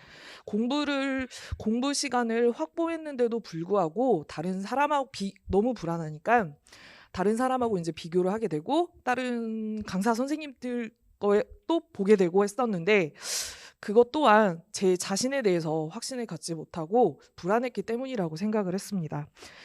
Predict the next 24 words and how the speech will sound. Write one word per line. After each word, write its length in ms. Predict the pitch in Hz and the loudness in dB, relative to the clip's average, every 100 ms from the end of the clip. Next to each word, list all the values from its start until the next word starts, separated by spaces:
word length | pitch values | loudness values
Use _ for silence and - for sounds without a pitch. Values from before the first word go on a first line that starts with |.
| - - - | -20 -20 -6
그래서 480 | - 214 196 208 180 | 2 6 10 10 8
재수를 580 | - 202 208 294 269 247 | 6 2 4 0 0 2
하면서 580 | 277 285 226 170 185 165 | 2 2 4 6 6 4
가장 640 | - 190 190 202 175 151 - | -2 4 6 6 4 -4 -8
불안을 440 | 185 214 220 220 | 2 4 6 4
어떻게 400 | 143 - 294 - | 2 0 -2 2
하면 600 | 240 185 170 196 180 147 _ _ - - - | 4 4 6 6 4 0 _ _ -14 -12 -2
극복할 420 | 196 254 - 226 | -2 -2 0 0
수 200 | - 190 - | 0 -6 -4
있을까라고 840 | 208 - 320 - 214 180 165 165 | -4 -2 -2 2 2 2 0 -2
생각했던 540 | 214 240 240 - 240 | -2 -4 -6 -6 -4
것 120 | 240 | -6
중에 420 | - 165 185 202 156 | -6 -8 -4 -4 -4
첫 160 | 233 - | -10 -6
번째가 520 | 254 202 175 247 302 _ _ | -6 -4 2 2 2 _ _
저는 280 | 165 156 160 | -10 -10 -10
삼백육십오 720 | 269 302 294 190 - 156 151 | -8 -6 -4 -4 -4 -8 -8
일 60 | |
쉬지 300 | 151 294 294 | -8 -8 -4
않고, 640 | 226 - - 160 170 147 - | -4 -4 -6 -2 -2 -4 -10
예, 80 | 151 - | -12 -12
공부를 580 | - 160 160 170 214 - - | -8 -4 -2 2 2 0 -8
하기 220 | - 170 175 | -14 -10 -6
시작했습니다. 880 | - 294 - 233 - 165 143 147 | -4 -4 -6 -16 -14 -14 -10 -12